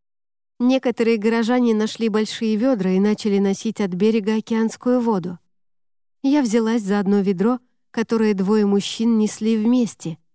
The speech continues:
и осторожно вырвала его из их рук, не касаясь кожи, а затем выплеснула на ближайший очаг.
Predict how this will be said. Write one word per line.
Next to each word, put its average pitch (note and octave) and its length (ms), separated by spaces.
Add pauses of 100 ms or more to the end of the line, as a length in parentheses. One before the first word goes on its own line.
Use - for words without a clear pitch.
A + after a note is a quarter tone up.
(200)
и A3 100
осторожно G3 760
вырвала G#3 400
его G3 340
из G3+ 240
их G#3+ 160
рук, B3 320 (240)
не G3+ 140
касаясь G3+ 560
кожи, F3+ 420 (480)
а C#4 80
затем A3+ 440
выплеснула F#3 800 (260)
на G#3+ 120
ближайший F#3+ 680
очаг. G3+ 440